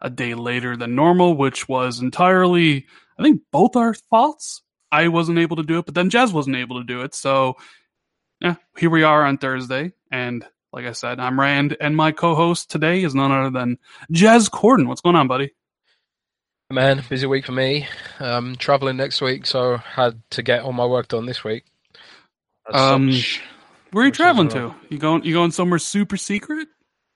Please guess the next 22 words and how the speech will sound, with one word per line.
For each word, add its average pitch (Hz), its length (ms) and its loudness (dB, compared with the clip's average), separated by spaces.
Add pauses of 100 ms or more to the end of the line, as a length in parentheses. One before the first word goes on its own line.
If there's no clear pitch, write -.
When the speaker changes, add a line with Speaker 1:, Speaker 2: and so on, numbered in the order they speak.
(360)
Speaker 2:
Uh, 127 160 -10
maybe. 120 380 -10 (580)
Speaker 1:
Oh, 160 400 -2
Speaker 2:
Probably. 123 320 -4
Speaker 1:
interesting. - 380 -8
Can 190 140 2
we 196 140 4
read 180 220 2
all 185 180 6
about 170 300 4
it 180 100 -2
eventually? 202 520 -2 (1900)
Speaker 2:
Well, 117 80 -2
I 107 220 -2
don't 120 100 -10
know. 117 260 -6
I'm 120 80 -14
not 120 60 -6
at 117 60 -8
liberty 117 260 -10
to 110 140 -14
say. 117 240 -6